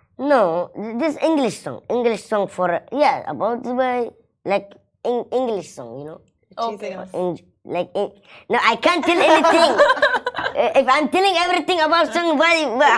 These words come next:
Speaker 1: how you guys enjoying? How fans enjoying?
Speaker 3: <laughs> Okay, but when is it coming out?
Speaker 2: When is
Speaker 3: Give
Speaker 2: it
Speaker 3: us a
Speaker 2: coming out?
Speaker 3: date.
Speaker 1: When
Speaker 2: Can you
Speaker 1: it's
Speaker 2: tell us
Speaker 1: coming
Speaker 2: that?
Speaker 1: out? Soon.
Speaker 2: Soon.
Speaker 1: So soon. So soon.
Speaker 2: Soon.
Speaker 1: Maybe after one month, maybe after one and a half month, maybe. Not too much.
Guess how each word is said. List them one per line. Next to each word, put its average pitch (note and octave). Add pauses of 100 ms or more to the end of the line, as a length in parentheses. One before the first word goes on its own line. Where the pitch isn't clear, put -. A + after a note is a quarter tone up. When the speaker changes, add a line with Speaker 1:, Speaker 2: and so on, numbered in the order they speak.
Speaker 1:
how F4
you E4
guys D#4
enjoying? C#4 (300)
How C#4 (140)
fans C#4+
enjoying? C4
Speaker 3:
<laughs> - (280)
Okay, B4+
but C#5
when A4 (100)
is C5
it C5
coming A4+ (120)
out? F4+
Speaker 2:
When B3
is B3+
Speaker 3:
Give B3
Speaker 2:
it -
Speaker 3:
us -
a B3
Speaker 2:
coming G#3+
out? F#3+
Speaker 3:
date. D#3+
Speaker 1:
When G3
Speaker 2:
Can A3+
you B3+
Speaker 1:
it's A#3
Speaker 2:
tell A3+
us C4
Speaker 1:
coming C4+
Speaker 2:
that? B3+
Speaker 1:
out? F#3+ (120)
Soon. D4+ (440)
Speaker 2:
Soon. C#4
Speaker 1:
So F#4+
soon. B3 (200)
So C#4+ (180)
soon. B3 (120)
Speaker 2:
Soon. C4 (160)
Speaker 1:
Maybe D#4+
after C4+
one D4
month, D#4 (100)
maybe D4 (100)
after C#4 (200)
one C4+
and D4+
a B3+
half C#4+
month, D4
maybe. B3 (400)
Not E4
too D#4
much. G#3+